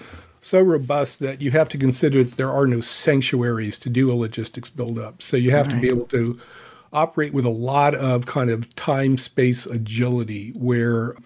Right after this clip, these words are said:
Speaker 1: you can build up forces to conduct an operation and, and create effects that, um, positively shape our, our intentions for battle and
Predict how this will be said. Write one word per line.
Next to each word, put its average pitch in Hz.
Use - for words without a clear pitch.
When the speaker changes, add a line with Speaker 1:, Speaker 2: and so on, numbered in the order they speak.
Speaker 1:
you 123
can 120
build 160
up 139
forces 131
to 127
conduct 123
an 131
operation 123
and, 117
and 113
create 131
effects -
that, 113
um, 117
positively 123
shape 120
our, 123
our 120
intentions 120
for 117
battle 117
and 120